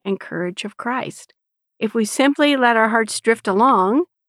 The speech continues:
for sure we will become easily distracted or discouraged by our circumstances. And when that happens, we're not in a very good position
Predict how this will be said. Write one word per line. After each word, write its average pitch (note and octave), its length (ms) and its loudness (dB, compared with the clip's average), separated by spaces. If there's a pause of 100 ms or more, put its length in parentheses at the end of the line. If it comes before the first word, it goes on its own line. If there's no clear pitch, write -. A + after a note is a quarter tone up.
(240)
for G3+ 100 -4
sure F4+ 340 2
we F3+ 140 2
will G3 140 -2
become G3 420 -2
easily G#3 380 -2
distracted A3+ 760 -2
or E3 180 -4
discouraged G#3 600 -6
by G#3+ 160 0
our G#3+ 160 -2
circumstances. G#3 880 -6 (400)
And G#3+ 160 0
when A3+ 160 2
that E4 220 4
happens, A3 420 -2 (360)
we're A#3 100 0
not C4+ 240 4
in C4 120 2
a A3 60 2
very A3 220 2
good G#3 180 -2
position A3 640 -2